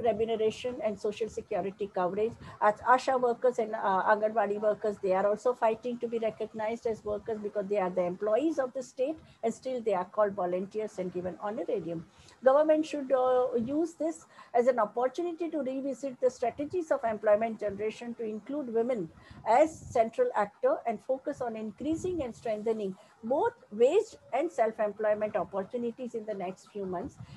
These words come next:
And the overarching concern, uh, if for all of us, I think it is that formalize the informal sector. They need to be, the, the, uh, uh, and India is signatory to the I L O,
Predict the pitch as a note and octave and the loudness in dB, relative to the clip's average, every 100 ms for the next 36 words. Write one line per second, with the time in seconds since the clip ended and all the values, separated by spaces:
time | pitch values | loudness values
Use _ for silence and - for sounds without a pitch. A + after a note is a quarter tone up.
0 | - B3 A#3+ A#3+ C#4+ E4+ C4 - C4 A#3+ | -6 0 2 4 6 6 6 0 -6 -2
1 | G#3 G3 - C4 A#3+ C#3+ - - - A3 | 0 0 -2 2 4 2 -8 -14 2 6
2 | G#3+ A3 B3+ - A#3+ - A3+ C4+ E4+ D#4+ | 6 6 0 4 4 6 6 8 8 6
3 | B3 A#3 A#3 G#3+ G#3 A#3+ G#3 A#3+ B3+ G#3 | 4 4 4 2 2 -2 -2 -4 -2 -2
4 | G3 - G#3 G#3+ A#3+ A#3 A3+ A3+ G3+ F#3 | -2 0 2 2 2 4 2 2 0 0
5 | F#3 F3+ F3 F3+ F#3+ G#3 - G3 - - | 0 0 0 -2 -4 -4 0 0 0 -10
6 | _ G#3 G3 F3 G#3+ C4 - C4 B3+ B3+ | _ 0 2 2 0 -2 -4 -4 -2 -4
7 | B3 G#3 G3+ F#3+ G3 F3+ F#3 - G3+ F#3+ | -4 -2 0 2 0 0 -2 -4 -4 -2
8 | G#3 G3 F#3 G3 G#3 A3+ B3 A#3 G#3+ A#3 | -2 -2 -2 -2 -2 0 4 4 4 -2
9 | G3+ B3 - D4+ C#4+ C#4+ C4+ A3 G#3+ A#3 | -2 -4 -2 -4 -4 0 2 6 6 6
10 | A#3+ A#3 | 6 6